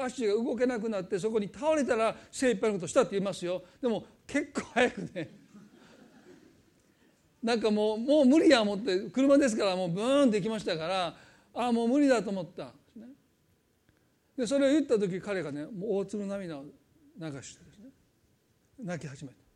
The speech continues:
信仰的には、自分だけが、五人のお兄さんたちがいて、一番下の自分だけが養子に出されたことは決して捨てられたわけでもないし、見捨てられたわけでもないってことが分かってたんだけども、でも、感情的には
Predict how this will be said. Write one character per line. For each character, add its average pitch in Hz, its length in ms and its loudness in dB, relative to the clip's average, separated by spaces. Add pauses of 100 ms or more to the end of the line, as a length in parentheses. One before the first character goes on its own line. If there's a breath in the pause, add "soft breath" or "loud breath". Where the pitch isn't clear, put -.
(1500 soft breath)
信 277 400 0
仰 262 160 -2
的 254 240 -4
に 254 80 2
は、 208 160 -2
自 147 160 -4
分 208 180 -2
だ 208 120 0
け 202 100 0
が、 208 100 2
五 208 160 2
人 220 140 2
の 190 60 -6
お 196 40 -6
兄 202 140 -2
さ 202 100 -4
ん 185 60 -2
た 180 100 -4
ち 170 120 -4
が 175 100 0
い 165 60 -4
て、 202 260 2 (160 loud breath)
一 220 180 -4
番 208 140 0
下 208 120 0
の 196 80 0
自 170 120 -2
分 185 140 -4
だ 180 100 -4
け 170 140 -6
が 226 260 -4 (160 loud breath)
養 196 220 4
子 196 100 -6
に 190 80 -2
出 180 80 -2
さ 185 140 -2
れ 175 80 0
た 165 120 -4
こ 151 120 -6
と 170 100 -6
は 190 180 0 (140 loud breath)
決 202 140 2
し - 80 -4
て 185 80 0
捨 - 80 -8
て 220 80 0
ら 226 60 8
れ 190 60 4
た 190 100 0
わ 175 40 2
け 175 80 -2
で 175 80 -2
も 165 140 -4
な 180 160 -2
い 160 80 -4
し、 240 360 -2 (140 loud breath)
見 202 100 -2
捨 - 60 -2
て 214 60 6
ら 202 80 8
れ 180 40 2
た 190 100 -2
わ 185 40 0
け 180 80 0
で 180 60 -2
も 175 80 -4
な 185 100 -2
い 214 60 2
っ - 20 0
て 180 60 -6
こ 196 80 0
と 190 40 -2
が 170 60 0
分 190 140 0
か 254 80 -2
っ 247 40 -2
て 277 80 -6
た 285 140 4
ん 240 60 4
だ 208 80 4
け 190 100 2
ど 170 100 -4
も、 240 400 0 (800)
で 214 60 -2
も、 180 160 -6
感 269 480 -4
情 262 240 -4
的 240 240 -10
に 202 140 -10
は 165 240 -10